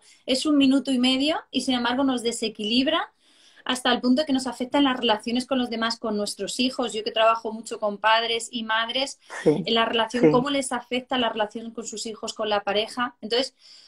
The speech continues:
Speaker 1: ayuda a ese equilibrio emocional, a, a, a encontrar esa, como, como esa estabilidad emocional, a poner las cosas en su sitio, por eso decía. Pregunta por aquí,
Speaker 2: Claro.
Speaker 1: Tuti, co-, eh, mira, por aquí dice que a-, yo llevé el curso de veintiún días y fue lo mejor que pude hacer hasta ahora. Actualmente soy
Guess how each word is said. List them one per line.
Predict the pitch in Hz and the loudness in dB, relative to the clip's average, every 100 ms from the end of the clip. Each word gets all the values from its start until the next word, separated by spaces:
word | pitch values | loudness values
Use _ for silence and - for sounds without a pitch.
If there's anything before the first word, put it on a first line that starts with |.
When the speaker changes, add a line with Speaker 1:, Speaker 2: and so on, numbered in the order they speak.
| - | 0
Speaker 1:
ayuda | 208 208 254 | 2 4 4
a | 302 | 2
ese | 285 | 2
equilibrio | 254 240 254 | -4 -2 -2
emocional, | 269 220 - 208 330 202 - _ | -2 -2 -4 -2 -2 -4 -8 _
a, | 208 202 | -6 -6
a, | 233 214 208 | -4 -4 -4
a | - | -6
encontrar | 214 208 208 233 277 | -4 -4 -4 0 0
esa, | 269 269 247 226 - | 0 -2 -2 -4 -8
como, | 220 208 - | -12 -12 -10
como | 214 220 | -8 -8
esa | 254 | -8
estabilidad | - 240 226 226 | -6 -6 -2 -2
emocional, | 233 233 240 233 | -4 -4 0 0
a | |
poner | 220 220 262 | 0 0 0
las | 277 | 0
cosas | 262 254 240 | -2 -6 -6
en | |
su | 226 220 | -8 -6
sitio, | 240 233 202 | -8 -4 -6
por | 202 | -6
eso | 202 214 | -8 -4
decía. | 202 - 202 - _ - - - | -4 -4 -6 -6 _ -20 -18 -2
Pregunta | 254 247 302 | 2 6 6
por | 302 294 | 6 4
aquí, | - 277 | 4 6
Speaker 2:
Claro. | 208 175 156 | 8 8 6
Speaker 1:
Tuti, | - | 0
co-, | - | -8
eh, | - - _ - | -10 -16 _ -14
mira, | - 247 240 | 0 2 2
por | 220 | 0
aquí | 233 294 | -2 -2
dice | 302 339 | -2 -2
que | 269 | 2
a-, | 262 247 | 4 2
yo | 247 240 | -2 0
llevé | 285 311 294 | 2 2 0
el | 254 | 0
curso | 294 277 302 | -4 2 4
de | |
veintiún | 254 226 254 247 | 2 2 0 2
días | 254 294 302 - | 4 4 2 -2
y | |
fue | 220 262 277 | -8 -2 2
lo | 294 | 0
mejor | 254 - 285 | 0 -2 -2
que | 269 | -2
pude | - 269 | -2 0
hacer | - 285 | 0 -4
hasta | 285 - 208 | -6 -4 0
ahora. | 214 202 180 170 _ - - - - | 2 2 -2 -8 _ -20 -20 -12 -6
Actualmente | 208 254 269 | 2 4 4
soy | 247 | 8